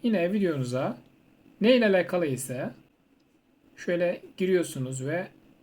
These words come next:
Enter'a basıyorsunuz. Bir tane daha gireyim. Tamam. Bu şekilde arkadaşlar videomuzun diğer alanlarını doldurup kaydet diyoruz ve videomuz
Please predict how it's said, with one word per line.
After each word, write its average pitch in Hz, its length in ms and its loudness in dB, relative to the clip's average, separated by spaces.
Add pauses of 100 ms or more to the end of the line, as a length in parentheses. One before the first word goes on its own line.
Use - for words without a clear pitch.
(340)
Enter'a 156 440 -8
basıyorsunuz. 135 800 -12 (2500)
Bir - 80 -20
tane 143 240 -8
daha 127 100 -4
gireyim. 113 380 -10 (1800)
Tamam. 202 320 -4 (600)
Bu 247 120 2
şekilde 214 340 2
arkadaşlar 156 760 -2 (880)
videomuzun 185 680 2 (520)
diğer 208 220 4
alanlarını 147 640 0
doldurup 202 560 2 (420)
kaydet 208 460 0
diyoruz 147 460 -4 (560)
ve 185 100 -2
videomuz 170 580 -2